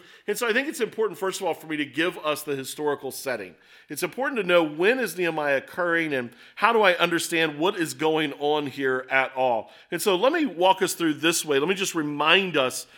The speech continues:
uh, of, of some context. First of all, I would say this, why pick Nehemiah?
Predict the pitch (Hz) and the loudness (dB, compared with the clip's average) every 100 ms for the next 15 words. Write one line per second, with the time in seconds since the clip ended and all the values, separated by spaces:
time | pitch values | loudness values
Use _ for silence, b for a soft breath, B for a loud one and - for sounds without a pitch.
0 | B - 156 147 160 151 139 - 135 - | B 2 4 4 4 2 0 -4 -4 -2
1 | 143 - 160 160 - 143 - - 302 - | -6 -2 0 0 2 0 0 2 2 4
2 | 202 135 131 151 B B 185 185 208 170 | 0 4 4 2 B B 2 2 2 0
3 | 151 170 220 220 214 185 151 160 151 160 | -2 0 2 2 0 0 -2 -2 2 2
4 | 147 123 | 4 2